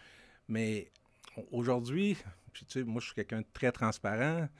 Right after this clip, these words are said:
Si tu veux avoir, euh, une promotion ou tu veux, euh, bien paraître, ben, invente un formulaire, invente une formation en ligne. Fait qu'il y a tout le temps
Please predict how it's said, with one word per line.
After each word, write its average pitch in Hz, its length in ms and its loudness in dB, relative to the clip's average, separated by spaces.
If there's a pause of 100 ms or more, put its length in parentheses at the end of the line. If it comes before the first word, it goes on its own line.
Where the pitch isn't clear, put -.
(480)
Si - 280 -2
tu - 160 0
veux 180 320 12
avoir, 156 580 12
euh, 113 580 6
une 104 100 -2
promotion 120 880 0 (460)
ou 120 200 2
tu - 240 -4
veux, 143 520 10
euh, 110 840 4 (160)
bien 123 300 2
paraître, 127 500 2 (340)
ben, 87 80 -8
invente 127 320 0
un 147 100 0
formulaire, 113 520 -2 (220)
invente 123 300 2
une 131 100 0
formation 117 420 -2
en 117 100 0
ligne. 143 380 2 (480)
Fait 98 80 -8
qu'il - 140 -4
y - 40 -2
a - 60 -20
tout 269 160 4
le 233 80 4
temps 196 340 4